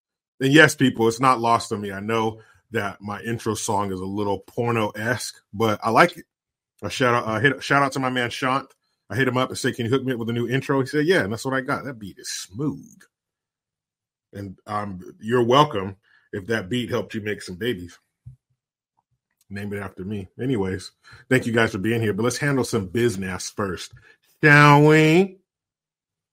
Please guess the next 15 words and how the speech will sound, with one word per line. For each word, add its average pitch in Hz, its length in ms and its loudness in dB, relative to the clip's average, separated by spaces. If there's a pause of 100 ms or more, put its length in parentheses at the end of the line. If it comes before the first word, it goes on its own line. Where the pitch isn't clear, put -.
Listen 151 300 6
up. 226 300 8 (580)
You 135 140 2
won't 165 260 4
believe 190 580 6
this. 131 440 0 (100)
Gen 175 380 2
Z 139 480 0 (160)
is 123 120 -2
probably 165 480 4
more 147 220 4
prepared 117 520 -2
than 104 120 -8
you 135 220 2
are. 85 200 -6